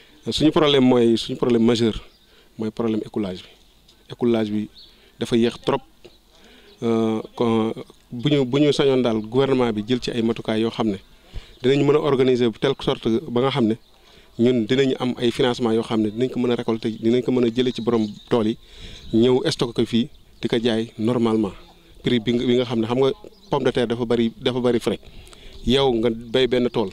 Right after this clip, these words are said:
frais ci plus de un million, ah, nga ñëw benn jour rek taxaw, nga obligé jaay ko sans,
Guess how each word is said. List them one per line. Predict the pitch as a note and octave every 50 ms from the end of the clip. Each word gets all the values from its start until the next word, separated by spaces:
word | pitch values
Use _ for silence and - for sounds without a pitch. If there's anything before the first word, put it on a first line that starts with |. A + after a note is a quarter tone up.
| - - - - - - - - -
frais | - D3 C#3 C3
ci | - A#2+
plus | - - - - D3 C#3
de | B2+ C3
un | - C#3 C#3
million, | C#3 C3+ C3 B2+ A#2+ G2+ - - - - - - - - - - - -
ah, | A2+ A#2+ D3 D#3+ - - - - - - -
nga | A#2+ C3
ñëw | C3 C3 C#3+ C#3 C3 B2 A2+ G#2 - - -
benn | - A#2 G#2+ G#2+ A#2 C3+ D3 C#3+
jour | B2 C3 C3 B2+
rek | A#2+ B2 -
taxaw, | - C#3 C3 B2 A2 G#2+ - - - - - - - - - - - -
nga | A#2+ -
obligé | - E3 D3+ C#3 C#3+ C3 A#2+ B2 B2 A2+ A#2+ A2 G#2+
jaay | C#3 C3 C3+ C3
ko | - C3+ C#3 - - - _
sans, | - - - C#3 C3